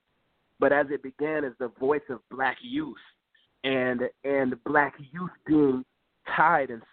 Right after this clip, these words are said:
and synonymous with struggle. To be black in art means to struggle in America. America's relationship with black artists is always an expression of, of, uh, um,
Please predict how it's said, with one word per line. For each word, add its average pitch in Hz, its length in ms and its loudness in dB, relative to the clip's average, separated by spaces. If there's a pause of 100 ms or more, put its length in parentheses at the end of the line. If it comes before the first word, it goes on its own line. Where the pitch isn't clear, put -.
and 127 180 -6 (120)
synonymous 135 560 -2 (100)
with 110 100 -18 (280)
struggle. 151 500 -2 (260)
To 185 60 2
be 160 180 -6
black 143 500 -2
in 135 280 2
art 147 360 4
means 143 260 -4 (140)
to 127 60 -20 (180)
struggle 147 540 -4
in 127 160 -2
America. 113 580 -4 (120)
America's 139 600 -2 (420)
relationship 147 760 0
with 131 160 -2 (160)
black 131 340 -2
artists 135 360 -2
is 127 120 -8
always 127 360 2
an 120 100 -4
expression 139 540 0
of, 120 160 0 (400)
of, 120 320 4 (160)
uh, 107 640 -4
um, 98 500 -6